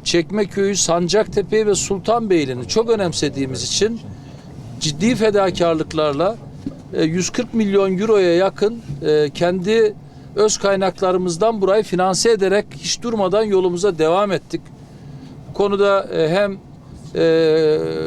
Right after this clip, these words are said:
kurum yüklenici dayanışmasını en güçlü seviyeye taşıdık.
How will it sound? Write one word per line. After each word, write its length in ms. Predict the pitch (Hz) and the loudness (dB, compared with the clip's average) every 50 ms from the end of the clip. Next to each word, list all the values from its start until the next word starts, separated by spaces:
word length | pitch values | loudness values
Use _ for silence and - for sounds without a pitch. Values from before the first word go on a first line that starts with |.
| 151 - | -6 -4
kurum 500 | - - 190 196 202 208 208 202 196 190 | 0 2 4 4 4 2 0 -4 -6 -4
yüklenici 580 | 175 180 170 - 185 190 190 190 175 175 185 180 | -4 -4 -2 0 0 0 0 0 -2 -2 -2 0
dayanışmasını 960 | 196 190 185 185 185 170 - - 180 180 170 - - 170 156 156 151 147 - - - | 0 2 2 2 0 0 -2 -2 -2 -2 -2 0 -2 -2 -2 -2 -4 -6 -6 -6 -2
en 120 | 160 175 185 | -2 0 0
güçlü 460 | 180 170 170 175 143 147 151 170 165 | 0 -2 -4 -6 -8 -6 -4 -2 -2
seviyeye 480 | - - 175 165 160 156 156 156 156 147 | 0 2 2 4 4 4 4 4 2 2
taşıdık. 480 | - 147 139 - - 131 120 135 139 | 0 -2 -4 -4 -4 -4 -4 -4 -4